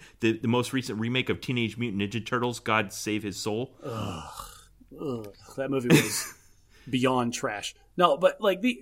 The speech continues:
Speaker 2: all right, so the movies that he directs, though, have a very clear vision. Like,
Speaker 1: All
Speaker 2: they,
Speaker 1: right.
Speaker 2: they all look the same. Like, you could, like, uh, you could almost blind taste test these movies and say, "Oh yeah, these were made by the same guy."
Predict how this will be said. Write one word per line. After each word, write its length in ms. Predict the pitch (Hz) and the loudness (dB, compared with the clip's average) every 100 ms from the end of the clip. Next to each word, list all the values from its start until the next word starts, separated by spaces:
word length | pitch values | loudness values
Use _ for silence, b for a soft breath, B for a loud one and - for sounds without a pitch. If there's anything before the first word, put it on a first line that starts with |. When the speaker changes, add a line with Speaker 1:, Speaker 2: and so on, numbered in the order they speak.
| - - | -4 6
Speaker 2:
all 60 | |
right, 120 | 214 175 | 6 8
so 80 | |
the 80 | 180 | 6
movies 280 | 190 285 185 | 8 6 6
that 80 | 156 | 4
he 100 | 185 | 4
directs, 460 | 143 127 113 - | 2 0 0 -4
though, 160 | 104 90 | -10 -4
have 180 | 131 123 | -2 0
a 60 | |
very 260 | 117 156 139 | 2 2 2
clear 480 | - 156 135 120 123 | 2 2 4 2 -2
vision. 500 | 110 120 107 101 87 _ _ _ - | -4 -2 -2 -4 -12 _ _ _ -4
Like, 200 | 135 131 | 2 8
Speaker 1:
All 40 | |
Speaker 2:
they, 100 | 127 | 8
Speaker 1:
right. 140 | - 190 | 8 6
Speaker 2:
they 140 | 185 | 8
all 180 | 240 190 | 10 10
look 280 | 175 165 - | 8 6 2
the 80 | |
same. 260 | - 147 113 | 2 2 2
Like, 220 | 120 120 | 0 4
you 100 | 214 | 6
could, 280 | 240 214 135 - | 6 4 2 0
like, 280 | 156 139 - _ _ - | 4 4 2 _ _ -4
uh, 80 | 190 - | -2 0
you 140 | 208 170 | 0 8
could 80 | |
almost 280 | 233 233 147 | 10 10 6
blind 380 | 139 156 170 160 | 8 10 10 6
taste 300 | 160 147 - | 4 4 4
test 240 | 139 120 | 0 0
these 180 | 143 117 | 0 0
movies 320 | 127 131 120 | 0 2 0
and 80 | 117 | 0
say, 160 | 110 127 | 0 2
"Oh 160 | 156 | 6
yeah, 140 | 151 131 | 6 6
these 240 | 165 - | 4 4
were 80 | 170 | 4
made 220 | 151 160 | 6 6
by 100 | 135 | 6
the 140 | 123 113 | 4 2
same 240 | 127 113 | -2 -2
guy." 300 | 98 101 - | -6 -12 -16